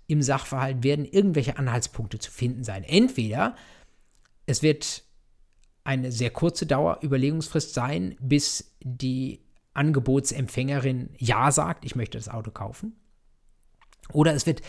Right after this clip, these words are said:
so lang sein, dass sie, äh, keine Sekunde zögern, also es wird, keine Ahnung, sechs Monate sein, dass sie dann irgendwann Ja sagen und sie werden sagen, „Nee, also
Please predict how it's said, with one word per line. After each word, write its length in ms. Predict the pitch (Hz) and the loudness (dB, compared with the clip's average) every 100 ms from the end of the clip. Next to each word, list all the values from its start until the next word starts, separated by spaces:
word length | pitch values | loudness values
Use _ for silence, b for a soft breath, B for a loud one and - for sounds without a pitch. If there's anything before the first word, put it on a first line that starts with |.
| B | B
so 200 | - 170 | 6 8
lang 280 | 156 180 160 | 8 6 6
sein, 500 | 113 117 147 170 151 b b b b - | 4 2 -2 -2 -6 b b b b -2
dass 200 | 135 - | 2 2
sie, 360 | 135 131 - - _ _ _ _ - | 2 0 -4 -14 _ _ _ _ -10
äh, 260 | 131 135 - - | -8 -8 -12 -8
keine 300 | - 151 139 | -2 2 2
Sekunde 320 | 123 147 120 | 2 2 2
zögern, 600 | - 160 170 117 139 165 | 4 8 8 6 0 -4
also 220 | - 117 | -4 -2
es 120 | 110 110 | -2 -4
wird, 140 | 117 | -4
keine 200 | 113 117 | -4 -2
Ahnung, 200 | 127 127 | -2 -2
sechs 200 | 113 - | -2 -2
Monate 380 | 127 165 143 107 | 0 0 0 -2
sein, 240 | 104 104 | -4 -4
dass 140 | 110 - | -4 -4
sie 60 | |
dann 140 | 107 101 | -4 -4
irgendwann 340 | 120 110 104 | -4 -4 -4
Ja 220 | 101 101 | -4 -2
sagen 300 | 135 151 135 | 0 2 2
und 40 | 117 | 0
sie 100 | 110 | 0
werden 180 | 113 110 | -2 -2
sagen, 260 | 113 113 | -2 0
„Nee, 220 | 113 135 | 2 2
also 280 | - 113 110 | 0 -4 -4